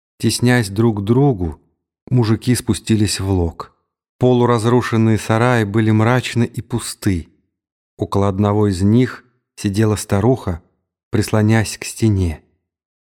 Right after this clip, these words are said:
Седая голова в платке была рассечена. Один глаз всматривался как живой. Из сарая выскочил серый зверь, большими скачками поджимая зад, взлетел на косогор и скрылся.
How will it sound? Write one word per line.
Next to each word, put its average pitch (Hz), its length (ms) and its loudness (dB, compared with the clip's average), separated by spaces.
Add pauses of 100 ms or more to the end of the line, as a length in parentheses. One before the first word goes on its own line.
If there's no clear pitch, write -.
(160)
Седая 98 380 0
голова 98 460 0
в - 100 -16
платке 98 400 -4
была 95 400 -2
рассечена. 98 840 -6 (760)
Один 101 320 0
глаз 104 440 -2 (440)
всматривался 104 720 -2
как 95 220 -4
живой. 95 520 -4 (800)
Из 107 180 -4
сарая 113 440 0
выскочил 110 480 -4
серый 113 420 0
зверь, 98 560 -2 (480)
большими 98 420 0
скачками 104 600 0
поджимая 95 560 0
зад, 101 360 -2 (400)
взлетел 101 680 0
на 104 140 0
косогор 101 640 -2
и 131 60 -8
скрылся. - 680 -6